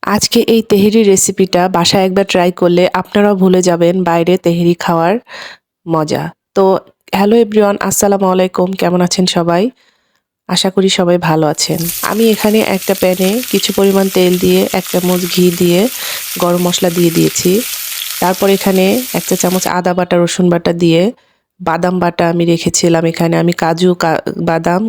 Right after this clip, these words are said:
কাঠবাদাম, কিশমিশ একসাথে বেটে রেখেছিলাম। তারপর এখানে কয়েক ফালি কাঁচামরিচ দিয়ে ভালো করে নেড়ে চেড়ে আমি পেঁয়াজ বেরেস্তা করে নিয়েছিলাম,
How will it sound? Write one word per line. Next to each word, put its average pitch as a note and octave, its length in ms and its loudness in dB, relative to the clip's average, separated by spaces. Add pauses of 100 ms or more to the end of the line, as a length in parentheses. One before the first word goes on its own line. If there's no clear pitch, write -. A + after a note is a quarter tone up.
কাঠবাদাম, F3 500 -2 (120)
কিশমিশ F3+ 400 0 (120)
একসাথে F3+ 380 -2 (720)
বেটে E3+ 280 0
রেখেছিলাম। D3+ 500 -2 (160)
তারপর F#3 260 -4 (100)
এখানে G3+ 280 0
কয়েক F#3 240 0
ফালি F#3+ 240 0
কাঁচামরিচ F3+ 520 0
দিয়ে F3+ 140 2 (120)
ভালো F3 240 2
করে F3 220 0
নেড়ে E3+ 260 2
চেড়ে E3+ 200 2 (480)
আমি F#3 160 0 (100)
পেঁয়াজ F3+ 240 2 (100)
বেরেস্তা E3+ 400 0
করে F3 220 2
নিয়েছিলাম, D#3+ 460 0